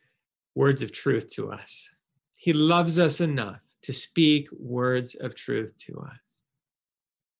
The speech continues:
And I'm reminded that he shares the heartbeat of the Father. That's why he says, "Fear not, little flock,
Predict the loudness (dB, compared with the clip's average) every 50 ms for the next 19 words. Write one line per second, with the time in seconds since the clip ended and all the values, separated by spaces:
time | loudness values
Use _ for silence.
0 | _ _ _ _ _ _ _ _ _ -8 -4 -2 0 2 2 2 4 4 4 4
1 | 4 4 4 2 2 2 0 2 2 2 2 2 4 4 4 4 4 4 2 0
2 | -2 -2 -4 -4 0 0 0 0 0 -2 -6 -6 -6 -6 -8 -10 -6 -4 -2 -2
3 | -2 -2 -4 -4 -6 -6 -8 _ _ _ _ _ _ _ _ _ _ _ _ _
4 | _ _ _ _ _ _ _ _ -8 -6 -4 -4 -2 0 0 0 0 0 0 0
5 | 0 0 0 0 -2 -2 -2 2 2 2 2 2 -2 -2 -4 -4 -4 -6 -6 -6
6 | -6 -6 -8 -12 -12 -10 -10 -10 -12 _ _ -20